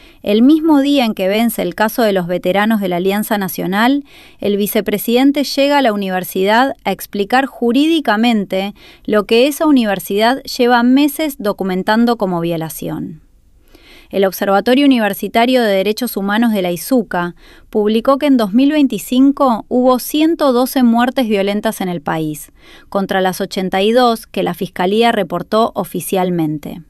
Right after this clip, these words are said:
El mismo observatorio contabilizó noventa mil ochocientas cuarenta y cuatro capturas bajo el régimen y alrededor de sesenta y un mil personas desplazadas internamente.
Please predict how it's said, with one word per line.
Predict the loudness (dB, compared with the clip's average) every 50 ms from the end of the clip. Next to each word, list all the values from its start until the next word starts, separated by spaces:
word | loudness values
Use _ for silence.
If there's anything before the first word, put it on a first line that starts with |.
| _ _ _ _ _ _ -20 -20 -20 -20 -20 _ -4
El | -2 0 2
mismo | 2 4 4 4 4 4
observatorio | 2 0 -2 -2 0 2 2 0 0 2 2 2 2 2 2 0
contabilizó | 0 -2 -4 -2 -2 -2 -2 -2 -2 -4 -6 -4 -2 0 0 0 0 -2 -4
noventa | -4 -2 -2 -2 -2 -2 -2 -2 0 2
mil | 4 4 4 4 2 0
ochocientas | -4 -6 -6 -6 -8 -6 -2 0 0 2 2 0 -2
cuarenta | -2 -2 -2 -2 -2 -2 -2 -4
y | -4 -2
cuatro | 0 2 2 2 2 0 -2 0
capturas | -2 -4 -4 -4 -4 -2 0 2 2 0 0
bajo | -2 -4 -4 -4 -6
el | -6 -4
régimen | -4 -6 -6 -8 -8 -8 -6 -6 -4 -6 -6 -8 -10 -14 -20 -20 -20 -20 -10 -4
y | 0 0
alrededor | 0 0 0 0 0 2 2 4 4 2 2
de | 0 -2
sesenta | -2 -4 -8 -6 -6 -6 -4 -2 -2 -2 0
y | 0 0
un | 0 2 2
mil | 2 4 2 2 0
personas | 0 -2 -4 -4 -4 -4 -2 0 2 2 2 2 0
desplazadas | -2 -6 -6 -6 -6 -6 -4 -2 0 0 0 0 -2 -4
internamente. | -6 -6 -4 -4 -4 -4 -4 -4 -2 -2 -4 -4 -4 -6 -8 -12 -14 -16